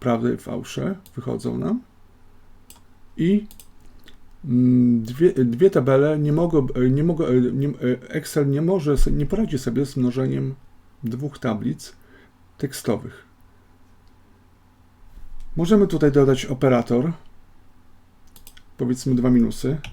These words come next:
nie zmieniający znaków oczywiście, i proszę w-, zobaczyć, co teraz się będzie działo. Dwa minusy dodaliśmy i zamieni nam tą tablicę na tab-, tablicę w układzie zero-jedynkowym. O, zaraz zobaczymy.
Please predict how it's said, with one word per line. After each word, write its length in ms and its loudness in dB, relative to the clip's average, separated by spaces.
nie 120 2
zmieniający 760 0
znaków 440 -4
oczywiście, 460 -8
i 60 -4
proszę 280 -6
w-, 300 -6
zobaczyć, 380 -6
co 80 -16
teraz 180 -12
się 100 -6
będzie 220 -6
działo. 320 -8
Dwa 200 -2
minusy 580 0
dodaliśmy 680 -6
i 80 -4
zamieni 400 2
nam 200 2
tą 180 -6
tablicę 420 -4
na 360 0
tab-, 220 -10
tablicę 420 -4
w 120 -8
układzie 460 -4
zero-jedynkowym. 760 -4
O, 200 -20
zaraz 200 -20
zobaczymy. 400 -20